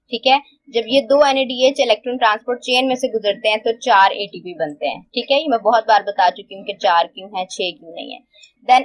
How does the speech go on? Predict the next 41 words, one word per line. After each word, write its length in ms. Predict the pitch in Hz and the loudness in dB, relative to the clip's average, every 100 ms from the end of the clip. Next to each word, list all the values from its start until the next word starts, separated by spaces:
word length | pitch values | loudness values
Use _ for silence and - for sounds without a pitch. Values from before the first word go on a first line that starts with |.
| 269 | 2
entry 360 | 277 277 330 | -2 -2 -6
के 120 | 302 | -4
दौरान 420 | 285 294 277 269 277 | 0 4 4 4 2
दो 220 | 233 254 | 2 2
एनएडीएच 460 | 247 254 240 247 247 | 2 -2 -4 -4 -2
बनते 260 | 233 220 | -2 -2
हैं, 320 | 240 247 240 254 _ _ - 190 | -2 2 0 -2 _ _ -20 -20
ये 240 | 185 220 233 | -6 0 4
electron 360 | 226 226 240 | 4 2 -2
transport 360 | 254 220 226 226 | 0 0 0 -8
chain 220 | 240 226 | -4 -2
में 80 | 233 | -2
से 120 | 240 | -4
गुजरते 380 | 226 214 208 - | -4 -4 -4 0
हैं 120 | 214 | -2
तो 120 | 214 214 | -2 -8
सिक्स 380 | - 233 - - | -2 -2 -2 -6
एटीपी 380 | 208 190 185 170 | -8 -8 -14 -10
बनते 280 | 165 160 | -10 -6
हैं। 200 | 151 - _ _ _ _ - | -8 -8 _ _ _ _ 0
Then 160 | 247 285 | 2 2
Krebs 240 | 277 269 262 | 2 2 2
cycle 300 | 269 262 269 | 0 0 -2
के 140 | 277 | 0
दौरान 320 | 262 240 240 | 2 4 2
six 300 | 269 302 294 | 0 -4 0
एनएडीएच 420 | 285 262 254 254 262 | 0 0 0 -2 0
बनते 300 | 247 233 247 | -2 -2 0
हैं, 120 | 240 | 0
जब 100 | 233 202 | -2 -2
ये 240 | 208 233 | 2 2
इधर 220 | 240 240 | 2 0
से 140 | 233 247 | 0 -4
गुजरते 400 | 233 226 220 226 | -2 -4 -2 -2
हैं 260 | 240 214 220 | -2 -2 -4
तो 120 | 240 | -4
हमें 400 | 226 202 226 277 _ _ _ - | -4 0 0 0 _ _ _ -4
एटीन 420 | 233 247 285 302 285 | -2 0 2 2 2
एटीपीएस 520 | 208 202 220 202 208 | 0 -2 -4 -8 -4
देते 300 | 190 185 175 | -2 -2 -2
हैं। 120 | 160 | -4